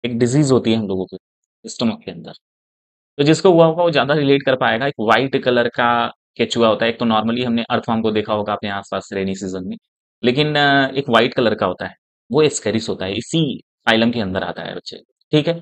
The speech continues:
तो focus करना, आपकी screen पर एक diagram दिख रहा होगा, थोड़ा सा ये डिटेल diagram है पर उतना करना नहीं है। हाँ, कुछ चीजें हैं इसकी important, जैसे, अ, ये, ये female है, ये प्लस का symbol जो दिख रहा है ये female का है और ये male का है,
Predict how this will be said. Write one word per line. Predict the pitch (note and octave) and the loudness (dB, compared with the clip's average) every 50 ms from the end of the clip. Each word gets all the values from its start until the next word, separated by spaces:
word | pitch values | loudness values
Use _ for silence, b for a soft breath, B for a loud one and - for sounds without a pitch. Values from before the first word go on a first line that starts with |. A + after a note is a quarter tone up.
| B B B B - | B B B B -6
तो | - | 0
focus | A2+ C#3 D3 C#3+ E3+ E3 | 4 4 6 6 6 4
करना, | E3+ E3 D3+ D#3 D#3+ D#3+ | 2 0 -2 -2 0 -2
आपकी | D3+ - - C#3 | -2 -2 -6 -8
screen | - - C3+ C3 C3 C#3 | -6 -4 -4 -2 -2 -2
पर | C3+ - | -2 -2
एक | C3 A#2+ | -4 -2
diagram | G#2+ G2+ G2 F#2+ G#2+ G#2+ A2 A#2+ A#2+ | -2 -2 -2 -2 -2 -2 -2 0 -2
दिख | A2+ A2 A#2 | -2 -2 -2
रहा | A2 G#2+ | -2 -2
होगा, | G2+ G2+ A#2 - - - D#3+ - | -2 -4 -6 -8 -12 -12 -6 -2
थोड़ा | D#3 D3 D#3 | -2 -2 0
सा | D#3 F3 | 2 2
ये | D#3+ E3+ | 2 2
डिटेल | E3 E3 D#3+ E3 E3+ F3 | 2 2 2 2 2 2
diagram | D#3+ D3 C3 B2+ B2+ B2 B2 B2+ C#3+ | 2 0 0 0 -2 -2 -2 -4 -6
है | F3 - _ _ _ _ _ - | -8 -10 _ _ _ _ _ 2
पर | C#3 C3+ C3+ C3 C3 C3+ | 4 4 6 6 4 2
उतना | - - C3+ A#2 C#3+ C#3+ | 2 0 -2 -2 -2 0
करना | C#3+ - A#2+ A#2 B2+ D3+ | 2 2 2 2 2 0
नहीं | D3 C3+ A#2+ A#2 | 0 0 0 -2
है। | B2 C#3+ - _ - | -2 -4 -8 _ -8
हाँ, | A#2+ A2+ | -6 -4
कुछ | - C3 B2 | -4 -2 -2
चीजें | - C#3 C#3 D3+ | 0 0 0 0
हैं | C#3 A#2 B2 B2 | -2 -2 -2 -2
इसकी | C3+ C#3 - - | -2 -2 -4 -4
important, | B2+ A#2+ A#2 A2 G#2+ A#2 D3 E3 - _ _ _ _ - | -4 -2 0 -2 -2 -2 -6 -8 -10 _ _ _ _ -2
जैसे, | A#2 A2+ - C3 B2 A#2+ A#2+ A#2+ A#2+ A#2+ - | -2 0 0 2 2 2 2 2 0 -2 -2
अ, | G#2+ G#2+ G2+ G2+ F#2+ - - _ _ _ _ - | -2 -2 -2 -2 -4 -6 -12 _ _ _ _ -2
ये, | A#2+ A#2+ C3 C3 C3 - - _ _ _ - | 2 2 2 2 0 -4 -20 _ _ _ -8
ये | A#2+ A2 B2+ | -4 -2 -2
female | C3+ - C#3 C3 C3+ C#3 C#3+ | 0 0 0 2 2 2 0
है, | F3 F#3+ - _ _ - | -2 -6 -12 _ _ -4
ये | A2 | -4
प्लस | A2 - - A#2+ B2 B2 - - _ _ _ - | -2 -2 -2 -2 -2 -4 -6 -16 _ _ _ -2
का | B2 A#2+ | -2 -2
symbol | A#2 - - - - - A2 G#2+ A2 A#2+ A#2+ A#2 | -2 -4 -14 -10 -4 -2 0 0 2 2 2 2
जो | A#2 | 0
दिख | G#2+ A2+ G#2+ | 0 -2 -2
रहा | B2+ B2+ | -2 -2
है | C3+ | -4
ये | D3 | -2
female | C#3+ - A2 G#2+ A2 A#2 A#2+ | -2 -2 0 0 0 -2 -2
का | - C3+ | -4 -6
है | C3+ D3+ D#3 C#3+ | -6 -4 -4 -2
और | C3+ B2+ | -2 -2
ये | B2+ B2+ | -2 -2
male | A#2 F#2+ F#2+ G2 G#2 | -4 -4 -4 -4 -6
का | - B2+ | -6 -6
है, | B2 A#2 D#3+ | -8 -8 -10